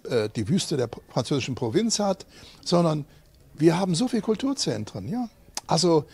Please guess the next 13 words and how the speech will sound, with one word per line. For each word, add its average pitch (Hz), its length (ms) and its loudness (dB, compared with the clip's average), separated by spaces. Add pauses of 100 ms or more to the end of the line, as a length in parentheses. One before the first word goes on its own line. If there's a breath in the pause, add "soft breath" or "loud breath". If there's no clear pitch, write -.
(120 loud breath)
selbst - 260 -4
Cottbus - 420 -4
hat 143 80 -6
ein 135 120 -6
eigenes 147 340 -4
Theater 151 380 -6
noch 127 160 -6
aus 143 140 -6
der 120 100 -8
fürstlichen 120 480 -8
Zeit, 131 400 -6 (240 loud breath)
Gera, 160 680 0
ja. 175 260 -6